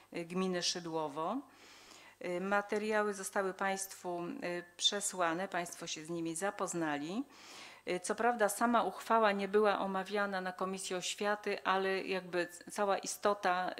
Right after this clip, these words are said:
ym, y, cały problem był dyskutowany, omówiony. W związku z tym poproszę panią, y, przewodniczącą o przedstawienie opinii komisji w sprawie tej zmiany.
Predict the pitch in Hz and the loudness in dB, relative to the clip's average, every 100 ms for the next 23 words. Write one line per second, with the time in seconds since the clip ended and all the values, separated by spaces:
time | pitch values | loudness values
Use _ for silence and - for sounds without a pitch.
0 | 180 175 175 180 180 165 165 160 170 165 | -2 -2 -2 -4 -4 -4 -6 -4 -4 -6
1 | - 185 170 170 196 185 165 165 170 170 | -4 -2 -2 0 0 0 -2 -2 0 0
2 | 165 165 208 - - 190 170 180 170 165 | -2 -2 -2 -2 -4 0 4 4 4 0
3 | - 196 208 190 165 165 143 156 196 294 | -2 -2 0 -2 -2 -2 0 -2 -2 -4
4 | - - - - - - 180 185 214 220 | -6 -14 -14 -14 -8 -4 -4 0 2 2
5 | - 202 202 196 196 202 190 196 190 180 | -2 -4 -4 -2 -2 -2 -2 -4 -2 0
6 | 180 175 170 - 180 180 - 190 185 175 | 0 -2 -2 -4 -4 -4 -4 -2 -4 -2
7 | 175 185 196 190 - 180 180 175 - 175 | -4 0 0 -2 -2 -2 -2 -4 -4 -6
8 | - 180 180 190 185 175 196 185 180 170 | -2 -2 -2 -2 -2 -4 -4 -4 -4 -6
9 | - 175 175 165 - 165 160 - - - | -4 -4 -4 -6 -8 -6 -8 -8 -12 -12
10 | - 170 156 160 156 151 151 151 147 - | -10 -8 -8 -10 -10 -10 -6 -6 -6 -8